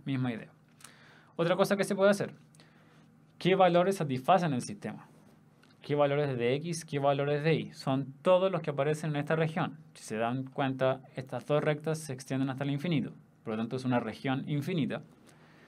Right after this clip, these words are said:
Y, em, los valores de X son infinitos y el Y está asociado siempre al X. Ya no es que sea cualquier Y, cualquier X, sino que están asociados. Por ejemplo, ¿qué valor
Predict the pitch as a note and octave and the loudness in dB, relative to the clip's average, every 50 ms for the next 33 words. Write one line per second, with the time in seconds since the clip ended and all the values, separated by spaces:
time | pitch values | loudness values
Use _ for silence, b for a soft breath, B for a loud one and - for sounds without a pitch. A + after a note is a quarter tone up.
0 | B B B B B B B B B - - - - - - - E3 D#3 E3+ F#3 | B B B B B B B B B -20 -20 -20 -20 -16 -4 0 2 2 2 2
1 | F#3+ G3 - - - D3+ C3+ B2 A#2+ A#2 A#2 A2 A2 A2 G#2+ G#2 G#2 G#2 G#2 G#2 | 0 -4 -8 -8 -4 -2 0 0 2 2 2 2 2 0 2 2 2 2 0 0
2 | G#2 G2+ G#2+ B2 A#2+ A2+ A2 A#2+ A#2+ B2+ C#3 C#3 C3 C3+ C3+ C#3 C#3+ D3+ D3+ D3 | -2 -4 -2 0 0 2 4 4 4 4 2 2 2 2 2 2 0 -2 -4 -6
3 | D3+ - - C3+ C#3+ C#3 C#3 C#3 D3 D3 D3+ D3+ D#3 D#3+ D#3+ D#3+ D#3+ - - - | -6 -6 -6 -4 -2 -2 -2 -4 -4 -2 -2 0 0 -2 -2 -4 -6 -10 -18 -20
4 | _ - D3 B2+ B2 A#2+ B2+ - - E3 E3+ F#3+ G3 - C#3+ B2+ C3 D3+ D#3 D#3 | _ -4 -2 -2 -2 -2 -4 -4 -4 -2 -2 -2 -4 -4 -4 2 6 6 6 6
5 | D#3 C3+ B2+ - D3 D3+ D#3+ D#3 D#3+ E3+ E3 D#3+ F3+ E3+ C#3 A#2+ A#2 - - - | 4 -2 -2 0 2 2 2 0 -2 -4 -4 -2 -2 0 0 -2 -4 -8 -14 -20
6 | - - _ _ _ - - D3 B2+ B2 B2+ B2+ B2+ B2 B2+ C3+ C3 B2+ C3 C3 | -20 -20 _ _ _ -20 -14 -12 -10 -8 -6 -6 -6 -6 -6 -6 -4 -2 -2 -2
7 | B2+ C3 C#3 C3 C3+ C3+ C3+ C3 B2+ D3 C#3+ C#3+ C#3 C#3+ C3+ C#3 C3 C3 A#2+ B2+ | -2 -4 -6 -6 -4 -4 -4 -4 -4 -4 -6 -6 -6 -6 -8 -6 -6 -6 -6 -8
8 | C3 - - - - - - - B2+ C3 B2+ C3 B2+ C#3+ A#2 - - - - - | -10 -14 -16 -16 -16 -10 -8 -6 -6 -4 -6 -6 -4 -6 -6 -6 -8 -14 -20 -20
9 | _ _ _ _ _ _ _ _ - - _ _ _ _ _ - B B B B | _ _ _ _ _ _ _ _ -20 -20 _ _ _ _ _ -20 B B B B
10 | B B B B B B B _ - D#3 F3 G3+ G3+ A#3 A#3 F3 B2 A2+ G#2+ - | B B B B B B B _ -2 2 2 4 6 6 4 4 2 -2 -8 -12
11 | - - _ _ _ _ - _ _ _ _ _ _ _ _ _ _ _ - _ | -16 -20 _ _ _ _ -20 _ _ _ _ _ _ _ _ _ _ _ -20 _
12 | _ _ - D3+ D#3 D#3+ E3 D#3+ D#3+ E3 E3+ F3 G3 G3+ | _ _ -2 0 2 4 4 4 4 4 2 2 0 -2